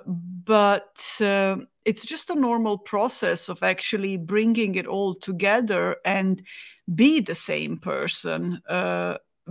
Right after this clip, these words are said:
be, be holistic person, <laughs> if that makes sense. Be,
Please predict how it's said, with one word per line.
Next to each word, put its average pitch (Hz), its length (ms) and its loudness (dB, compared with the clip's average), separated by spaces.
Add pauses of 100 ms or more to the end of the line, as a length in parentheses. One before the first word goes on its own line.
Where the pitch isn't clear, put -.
be, 233 180 2
be 226 520 6 (680)
holistic 240 760 4
person, 170 400 0
<laughs> 208 40 2
if 175 80 0
that 277 180 0
makes 202 400 4
sense. 185 400 -2
Be, 220 380 4